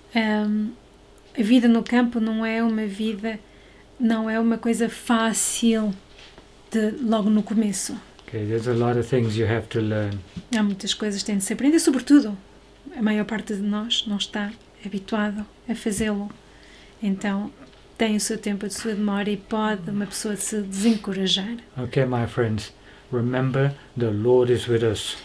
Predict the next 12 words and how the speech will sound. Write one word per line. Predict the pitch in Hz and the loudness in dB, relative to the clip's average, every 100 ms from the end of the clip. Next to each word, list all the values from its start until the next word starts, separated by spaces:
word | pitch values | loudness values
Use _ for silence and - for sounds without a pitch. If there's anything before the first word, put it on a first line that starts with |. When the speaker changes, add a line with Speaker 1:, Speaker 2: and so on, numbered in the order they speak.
| - - | -20 -4
Speaker 1:
Mas | 220 220 220 | -2 0 0
lembrem-se, | 220 214 214 214 - 320 | -2 -2 -4 -6 -6 -6
o | 285 | -4
Senhor | 226 - 233 214 214 233 | 0 0 2 2 2 -2
está | - - 196 | -4 -4 -6
conosco. | 196 208 190 226 - - 262 - - | -6 -6 -4 -4 -4 -4 -8 -12 -10
Speaker 2:
And | 117 104 | -6 -2
he | 127 131 120 | 0 2 0
is | 113 | -2
gonna | - 117 110 | -4 -4 -2
guide | 104 113 110 104 98 | -2 -2 0 -2 -2
us. | - | -6